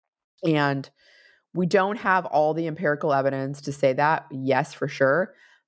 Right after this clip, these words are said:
but we have quite a bit that seems to be accumulating. So a lot of the, you know, heat shock proteins have been shown to be elevated with hot baths. Brain-derived neurotrophic factors increase with hot baths. Um,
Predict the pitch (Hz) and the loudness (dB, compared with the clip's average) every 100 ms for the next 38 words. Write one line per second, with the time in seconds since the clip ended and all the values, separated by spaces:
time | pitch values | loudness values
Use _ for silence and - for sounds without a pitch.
0 | - 160 170 214 349 - - 254 208 190 | 0 0 2 0 -2 -2 -2 0 2 0
1 | 196 170 160 180 185 - 160 151 143 160 | 2 0 -2 -4 -8 -4 0 0 0 -6
2 | 156 135 117 123 123 - _ _ - 165 | -2 -2 -2 -4 -10 -12 _ _ 0 2
3 | 147 151 156 170 196 175 165 156 147 _ | 2 0 2 0 0 -4 -4 -4 -6 _
4 | _ - 143 131 - 226 - 156 - 147 | _ -4 0 0 -2 -2 0 0 2 -2
5 | 143 139 131 156 135 135 143 135 131 120 | -2 -6 -4 -2 -2 -2 -2 -2 -2 0
6 | 131 127 127 127 127 - 127 135 - 110 | 0 0 -4 -4 -4 -2 -2 -2 -4 -6
7 | 147 - _ _ _ - 175 170 175 165 | -10 -20 _ _ _ -2 0 0 2 0
8 | 165 165 170 - 220 208 - 147 - 135 | 2 0 -2 0 -2 -2 0 0 0 -2
9 | 143 143 143 143 131 139 - 139 - - | -2 -4 -4 -4 -4 -6 -4 -4 -2 -4
10 | - - - _ _ - 143 135 | -4 -10 -14 _ _ 0 0 0